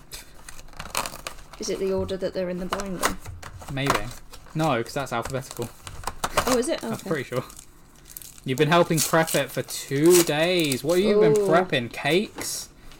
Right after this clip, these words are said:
Speaker 2: Brown battered things? I, I imagine kids' party food is just sausage rolls, breaded chicken,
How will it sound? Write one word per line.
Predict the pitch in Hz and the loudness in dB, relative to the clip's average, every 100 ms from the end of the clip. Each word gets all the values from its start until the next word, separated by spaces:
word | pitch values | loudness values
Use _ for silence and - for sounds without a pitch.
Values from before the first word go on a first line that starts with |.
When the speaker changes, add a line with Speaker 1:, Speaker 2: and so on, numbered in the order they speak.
| - - | -18 -10
Speaker 2:
Brown | 135 139 143 160 170 180 180 170 - - - - | 0 2 4 4 2 2 0 0 -6 -20 -18 -8
battered | 165 151 - 165 - - | -2 -2 -2 -10 -10 -14
things? | - 180 214 - - - - - - - - - - - - - - - - - - - - - - - - - - - - | -8 -6 -6 -8 -18 -20 -14 -8 -8 -8 -14 -20 -20 -14 -14 -14 -16 -20 -20 -20 -20 -20 -20 -20 -20 -18 -16 -14 -14 -12 0
I, | 143 143 | 0 2
I | 156 180 | 4 6
imagine | 202 185 175 151 | 6 4 4 -2
kids' | 139 151 - | 0 -2 0
party | 147 135 131 123 | 0 0 0 -4
food | 131 117 117 | -4 -2 -2
is | 113 | -4
just | - 120 107 - - - - | -4 -4 -4 -10 -12 -14 -10
sausage | - 143 - 127 | -6 -6 -4 -4
rolls, | 123 113 110 110 110 - - - - | -2 -2 -2 -4 -8 -10 -18 -20 -4
breaded | 127 123 117 | -2 0 -2
chicken, | - 110 - 107 101 | -4 -6 -4 -6 -6